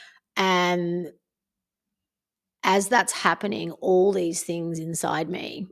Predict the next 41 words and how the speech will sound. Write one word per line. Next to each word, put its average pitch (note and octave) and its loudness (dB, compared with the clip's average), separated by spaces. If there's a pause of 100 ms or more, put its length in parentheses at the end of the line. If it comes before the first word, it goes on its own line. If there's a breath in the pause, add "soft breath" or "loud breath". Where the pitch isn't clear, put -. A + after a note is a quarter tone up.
I'm F#3 -2
hoping E3+ 0
everyone E3 -2
can G3 -4
close E3 -4
their D#3+ -4
eyes D#3 -4
now - -8
and - -8
think F#3+ -8
about - 2
that, - -2 (140)
that - -4
first - -2
kiss - -8
with A#3 -6
a - -4
woman - -4
or - -4
a G#2+ -2
man G#3 -2 (760 loud breath)
or F#3+ 8
the F3+ 12
opposite - 0
sex. - -2 (880)
And G3+ 4
I F3 4
can F#3 2
remember F#3 4
thinking, E3+ -4
"Oh E3+ -8
my D3+ -10 (140)
God, C#3 -8 (500)
this F3+ 2
is G#3+ 0
what A3+ 0
it's - 0
supposed A#3+ 0
to B3 -4
feel A3 -2
like?" G#3 -8